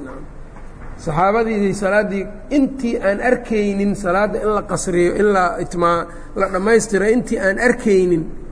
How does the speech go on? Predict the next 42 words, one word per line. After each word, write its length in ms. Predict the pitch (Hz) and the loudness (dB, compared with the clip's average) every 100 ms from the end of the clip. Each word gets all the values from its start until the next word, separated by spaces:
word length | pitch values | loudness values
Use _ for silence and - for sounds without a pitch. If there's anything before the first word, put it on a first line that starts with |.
| - - | -12 0
ayaa 180 | 208 220 | 4 4
gooni 360 | 196 180 247 262 | 4 6 6 6
u 100 | 226 | 2
bixi 260 | 196 214 | 0 0
lahayd. 220 | 208 190 185 | 2 2 2
Ilaa 200 | 202 214 | 2 2
nin 140 | 240 | 2
salaadda 320 | 208 214 214 | 2 2 2
ka 140 | 208 240 | 0 -2
burtay 300 | 190 170 196 | 0 2 2
lama 180 | 208 | 4
aysan 240 | 214 202 180 | 2 2 -4
tukadeenin. 600 | 170 165 170 170 156 135 - - - - - - - - - | -4 0 2 0 -2 -6 -10 -12 -12 -12 -10 -10 -12 -10 -6
Ayb. 420 | 143 123 113 - - - - - - - - - - - - - | -4 -4 -6 -8 -8 -8 -6 -6 -6 -4 -4 -4 -4 -4 -4 -2
Salaaddii 400 | 175 202 214 202 | 4 4 4 2
marka 260 | 202 185 | 0 2
waa 120 | 185 | 2
kaa 160 | 170 175 | 4 0
iyada 200 | 165 165 | 0 0
marka. 220 | 160 156 | -2 0
Wayajuuzu 640 | 170 185 185 165 240 202 208 | 2 2 2 2 0 2 2
waxaa 260 | 190 208 | 2 4
bannaan 420 | 190 180 185 196 202 | 4 2 4 4 4
lilmusaafiri, 720 | 226 208 175 180 175 208 208 | 2 0 0 2 2 2 2
laakiin 380 | 202 208 220 240 240 - - - - | 0 0 0 -2 -2 -10 -12 -12 -6
sunnada 400 | - 226 240 226 | 0 4 6 6
nebiga 500 | 226 233 220 196 - | 6 6 4 2 0
ee 120 | 185 196 | -4 -2
uu 200 | 190 190 | -2 0
daa'imay 440 | 165 196 185 190 220 | 2 4 4 2 2
marka 260 | 214 208 | 0 0
la 140 | 185 170 | 0 0
fiiriyo, 520 | 180 190 214 226 220 | 0 -2 0 0 0
nebigu 360 | 208 214 214 202 | 0 -2 0 0
isagoo 220 | 180 220 | 2 0
safara 460 | - 220 214 214 214 | 2 0 2 0 0
salaad 360 | 196 185 202 | 0 0 0
uu 120 | 208 175 | -2 -2
taam 280 | 190 196 | 0 0
yeelay 300 | 190 190 220 | 0 0 2
lama 200 | 196 175 | 4 2
sheegin. 400 | 170 - 147 147 | 0 -2 -2 -2